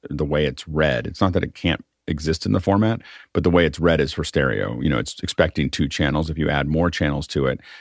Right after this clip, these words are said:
uh, I believe that nothing else is gonna read it other than Resolve. I think what it's, what Blackmagic has done is build a custom way to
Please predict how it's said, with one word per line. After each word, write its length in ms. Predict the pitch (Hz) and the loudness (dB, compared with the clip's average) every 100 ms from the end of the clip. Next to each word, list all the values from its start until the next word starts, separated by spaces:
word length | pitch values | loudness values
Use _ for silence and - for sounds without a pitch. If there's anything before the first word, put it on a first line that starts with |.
| - - | -8 0
uh, 160 | 71 | 0
I 120 | 55 73 | 2 2
believe 340 | 82 87 80 | 2 4 4
that 140 | 82 | 2
nothing 320 | 55 80 95 76 | 2 0 2 0
else 180 | 73 | 0
is 80 | 78 | -2
gonna 160 | 73 65 | -2 0
read 160 | 71 | 0
it 100 | 69 | 0
other 220 | - 78 76 | 0 0 0
than 160 | 73 | 0
Resolve. 400 | 69 69 73 67 | -2 0 0 2
I 80 | 65 | 0
think 180 | 82 76 | -2 0
what 120 | 76 | -2
it's, 180 | 71 - | -2 -4
what 160 | 76 - - | -4 -4 -10
Blackmagic 720 | 64 87 78 78 80 76 73 | -8 0 2 2 0 0 0
has 100 | 73 | -2
done 200 | 71 69 | -2 -2
is 100 | 69 | -2
build 220 | 69 71 | -2 -2
a 60 | 71 | -2
custom 440 | - 80 - 76 | -4 -4 0 0
way 180 | 73 71 | 0 0
to 200 | 69 64 | 0 -2